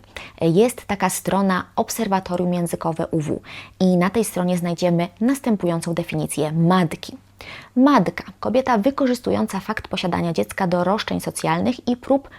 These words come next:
podniesienia statusu społecznego, często odznaczająca się prowincjonalnością,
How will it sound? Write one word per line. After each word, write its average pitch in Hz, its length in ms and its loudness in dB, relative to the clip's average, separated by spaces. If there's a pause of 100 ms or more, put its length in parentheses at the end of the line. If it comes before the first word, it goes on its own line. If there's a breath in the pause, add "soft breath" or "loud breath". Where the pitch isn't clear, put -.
(140)
podniesienia 240 600 4
statusu 180 380 -6
społecznego, - 640 -4 (320 loud breath)
często 285 400 2
odznaczająca 185 680 0
się 175 140 -4
prowincjonalnością, 226 1080 2